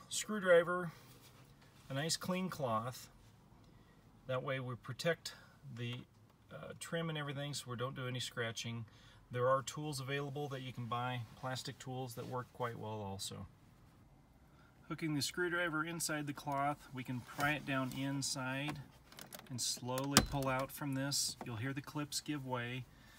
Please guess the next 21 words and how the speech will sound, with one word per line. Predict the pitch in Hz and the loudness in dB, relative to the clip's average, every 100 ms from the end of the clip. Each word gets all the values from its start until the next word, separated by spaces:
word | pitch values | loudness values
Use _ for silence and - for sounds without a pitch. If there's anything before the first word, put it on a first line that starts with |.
| - - - | -20 -18 -10
There'll | 113 | -6
be | 113 | 0
several | - 139 135 143 | 2 2 0 -2
clips | - 147 - | -2 -4 -2
along. | 127 120 113 120 127 117 - - - - - - - - - - - - - - | -4 -2 0 0 -2 -4 -12 -20 -20 -20 -20 -20 -20 -20 -20 -20 -20 -20 -20 -12
There's | 123 107 | -8 -6
a | |
couple | - 135 - 135 | -2 -4 -2 -2
in | 135 131 113 - 131 | 0 0 -2 -6 -6
this | 143 | 2
side | - - 143 143 143 | 2 2 2 2 2
portion. | 139 147 147 - 147 147 135 - | -2 -4 -2 -2 0 -2 -2 -6
There'll | 127 120 | -8 -6
be | 120 120 113 - - - - - - - - | -4 -4 -6 -10 -20 -20 -20 -20 -20 -20 -14
a | 131 | -12
few | - 147 147 | 2 4 4
across | - 147 139 - | 0 -2 0 -2
the | 143 | -8
top, | - 135 135 143 - - - - - - | -2 2 2 0 -6 -20 -20 -20 -20 -8
two | 143 135 | -4 -2
here, | 127 135 135 135 | 0 0 0 -2